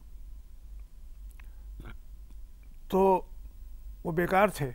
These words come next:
कुछ समय के लिए,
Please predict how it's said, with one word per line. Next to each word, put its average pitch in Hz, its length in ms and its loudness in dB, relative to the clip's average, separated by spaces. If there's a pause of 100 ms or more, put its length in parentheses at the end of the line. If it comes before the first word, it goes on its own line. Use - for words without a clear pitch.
(2000)
कुछ 214 160 8
समय 208 240 6
के 147 160 0
लिए, 131 280 -2